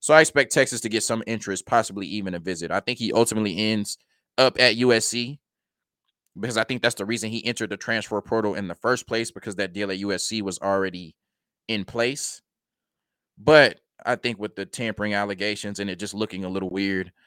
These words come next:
I think that he'll make some other visits, make it look like an actual recruitment process. But I think he ends up at the University of South Carolina, California, U S C, South California,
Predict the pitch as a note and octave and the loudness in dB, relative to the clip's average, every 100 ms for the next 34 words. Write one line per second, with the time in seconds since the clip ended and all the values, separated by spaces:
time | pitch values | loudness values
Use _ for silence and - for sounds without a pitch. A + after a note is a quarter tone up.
0 | _ - F#2+ G#2+ G2 A2 G2 G2 - D#2 | _ -8 -6 -4 -2 -2 -2 -2 -4 -4
1 | G#2 F#2 E2+ F#2+ E2+ - G2 G#2 G2+ F#2+ | -4 -4 -6 -6 -6 -8 -4 -4 -2 -4
2 | G#2+ F2+ F#2+ - G#2 G2 F#2 E2+ E2 - | -4 -4 -6 0 2 2 -4 -6 -8 -8
3 | D2+ D2 - C#2 - - - - G#2+ C3+ | -8 -10 -12 -12 -14 -18 -20 2 6 8
4 | B2 A2+ G2+ G#2+ F#2+ F#2 F#2 - _ _ | 6 2 2 2 0 0 -2 -6 _ _
5 | _ - G#2 G2+ F#2+ - F#2+ F2+ F2+ F2 | _ -6 0 2 2 2 -2 -2 -2 -2
6 | E2 F2+ E2+ - E2 E2 D2+ - _ _ | -2 -4 -4 -6 -6 -6 -10 -14 _ _
7 | _ _ _ _ - G#2 F#2+ - F#2+ D#2+ | _ _ _ _ 0 0 0 -2 -4 -6
8 | - _ _ _ _ _ _ _ - G2+ | -12 _ _ _ _ _ _ _ -6 -2
9 | F2+ - F2+ D2+ _ - F#2+ F2 F2+ F2 | 0 -2 -8 -12 _ -6 -6 -4 -6 -6
10 | - F2 D2 | -6 -8 -8